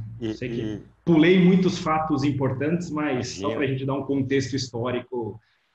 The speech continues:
Speaker 2: como eu cheguei até aqui, que hoje sou, sou a terceira geração da, da empresa em embalagem e talvez a segunda geração do plástico.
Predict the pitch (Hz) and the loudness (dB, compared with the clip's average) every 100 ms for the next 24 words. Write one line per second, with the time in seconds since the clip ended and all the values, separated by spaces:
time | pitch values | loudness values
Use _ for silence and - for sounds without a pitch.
0 | _ _ 135 135 135 135 151 151 139 131 | _ _ 0 2 4 4 4 4 0 2
1 | 135 131 123 113 117 139 151 - 135 110 | 2 2 -2 -4 -4 -6 -6 -6 -4 -4
2 | 98 95 _ _ _ 123 123 127 - 123 | -6 -10 _ _ _ -6 -4 -6 -8 -8
3 | 120 101 104 - - 123 117 123 - 127 | -6 -8 -10 -16 -10 -10 -4 -4 -4 -4
4 | 117 117 117 113 110 107 101 - _ _ | -2 -2 -4 -4 -4 -4 -6 -12 _ _
5 | - 131 127 135 135 127 123 147 160 151 | -2 -2 2 4 4 2 -4 -2 0 2
6 | 143 - 135 143 156 160 156 143 139 131 | 0 0 -2 0 2 0 0 -2 -2 -2
7 | 143 - 147 139 139 135 139 117 131 135 | -2 -2 -2 0 2 2 0 -2 -2 -2
8 | 127 117 113 - | -2 -4 -6 -12